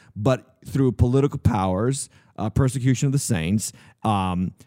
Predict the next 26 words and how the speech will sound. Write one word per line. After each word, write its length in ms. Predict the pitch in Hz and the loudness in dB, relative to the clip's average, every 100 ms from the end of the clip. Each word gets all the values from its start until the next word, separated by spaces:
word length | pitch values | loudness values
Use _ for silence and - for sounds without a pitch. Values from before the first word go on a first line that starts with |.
| _ - | _ -2
and 260 | 131 123 117 | 0 0 0
again, 460 | 107 117 104 101 | 0 0 0 -2
we'll 100 | 120 | -2
get 180 | 120 135 | 0 -2
to 180 | 135 117 | 0 0
more 340 | 113 127 131 | 0 2 2
of 60 | 113 | 2
it 160 | 107 113 | -2 -2
later. 320 | 127 110 95 | 0 0 -2
The 100 | 101 | -2
elimination 540 | 113 127 123 127 113 | 0 0 0 -2 -2
of 60 | 113 | 0
money, 240 | 123 117 | 2 2
the 100 | 87 | -2
consumer, 720 | - 101 - _ - 143 127 | -6 -8 -10 _ -6 -2 -2
the 260 | 123 92 117 | -2 -4 -4
computerization 600 | - 107 156 147 131 131 | -4 0 2 2 2 0
of 60 | 123 | 0
the 60 | |
economy, 540 | 117 - 120 110 90 90 | -2 -2 -4 -2 -4 -4
the 80 | 120 | -4
unification 720 | 147 135 139 120 139 135 131 | -2 -2 -2 0 -2 0 -4
of 120 | 104 | -2
banks 320 | 123 135 - - | -2 -2 -4 -2
and 220 | 135 117 | -2 -2
countries. 500 | - 147 120 95 | -2 -2 -2 -6